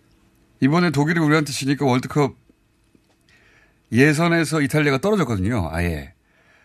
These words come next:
어, 그 이탈리아에서 지아니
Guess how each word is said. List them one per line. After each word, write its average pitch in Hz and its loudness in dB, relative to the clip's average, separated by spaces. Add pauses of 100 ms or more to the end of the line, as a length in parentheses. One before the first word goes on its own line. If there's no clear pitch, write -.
(300)
어, 104 -2 (220)
그 156 0
이탈리아에서 160 0 (120)
지아니 165 0